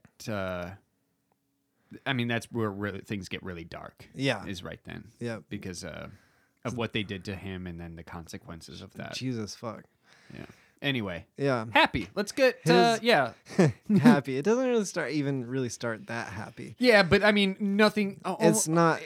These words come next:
Speaker 1: it can't get much more tragic than that for, for
Speaker 2: No.
Speaker 1: this story. I mean,
Speaker 2: No.
Speaker 1: that's, uh, definitely the low point is the end.
Speaker 2: Truth.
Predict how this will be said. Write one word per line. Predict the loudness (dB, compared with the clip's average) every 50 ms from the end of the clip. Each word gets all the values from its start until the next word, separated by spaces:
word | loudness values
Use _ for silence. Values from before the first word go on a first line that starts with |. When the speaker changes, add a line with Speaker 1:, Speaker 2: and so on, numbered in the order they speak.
| -4 -2
Speaker 1:
it | 0 0 4
can't | 4 4 4 4 4
get | 0 2
much | 2 2 2 4
more | 2 2 2
tragic | 2 4 6 6 6 6 4 0 -2
than | -2 -2 0 2
that | 2 2 2 0 -4 -8
for, | -4 -2 0 0 0 0 -2 -2
for | 0
Speaker 2:
No. | 2 2 2 2 0 -4 -8
Speaker 1:
this | -10 -4 2 2 2 4 2
story. | 0 0 -2 0 0 0 0 0 -2 -6 -8 -10 -10 -8 -6
I | -6 -4 -4
mean, | -4 -4 -2
Speaker 2:
No. |
Speaker 1:
that's, | -2 -2 -2 -4 -6 -8 -8
uh, | -8
definitely | -6 -4 -4 -4 -4 -6 -6 -6 -6
the | -6 -6
low | -4 -2 -2 -4 -4
point | -6 -6 -6 -6 -6 -6 -8
is | -10 -10 -8
the | -6 -6 -6 -6
end. | -6 -8 -10 -12 -14 -14 -14 -10
Speaker 2:
Truth. | -6 -6 -6 -6 -6 -10 -14